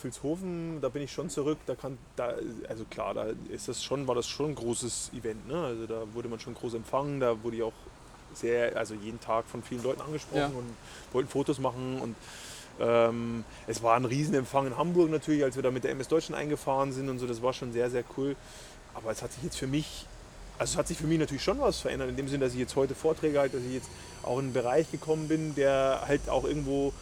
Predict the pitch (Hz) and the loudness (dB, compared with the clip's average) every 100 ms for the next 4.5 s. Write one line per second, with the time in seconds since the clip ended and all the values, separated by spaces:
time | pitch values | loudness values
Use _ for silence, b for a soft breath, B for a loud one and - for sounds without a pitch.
0 | B - 123 120 151 131 - 165 170 151 | B -2 -2 -2 0 0 0 -2 0 -2
1 | 175 165 160 143 135 135 - - 185 196 | -2 2 2 2 0 -4 -4 -2 -2 2
2 | 170 160 160 156 143 - - 185 160 147 | 2 4 4 2 0 -4 -2 2 4 4
3 | 139 139 135 131 135 139 135 - - - | 4 0 0 2 4 4 2 -2 -6 -8
4 | 139 139 151 156 | -6 0 2 2